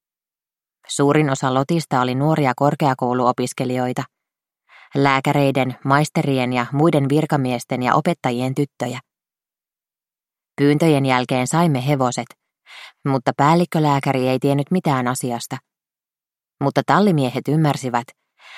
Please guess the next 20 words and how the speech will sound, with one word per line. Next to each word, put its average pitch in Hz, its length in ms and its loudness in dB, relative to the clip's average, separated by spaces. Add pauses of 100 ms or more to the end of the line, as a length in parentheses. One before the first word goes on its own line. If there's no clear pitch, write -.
(120)
ja 135 160 4
panivat 143 340 2
satulat 147 420 0
selkään. 123 540 -4 (1300)
Yhden 156 340 4
ratsastusretken 143 840 -2
aikana 135 420 0
tuli 131 240 0
ilmahälytys, 127 640 -2 (640)
ja 139 220 4
pillit 196 340 4
ja 147 80 2
sireenit 147 500 0
soivat. 123 380 -2 (1120)
Yksi 147 340 0
hevonen 170 400 2
silloin 127 380 0
pillastui, 127 640 -2 (580)
ja 139 200 2
tyttö 175 320 0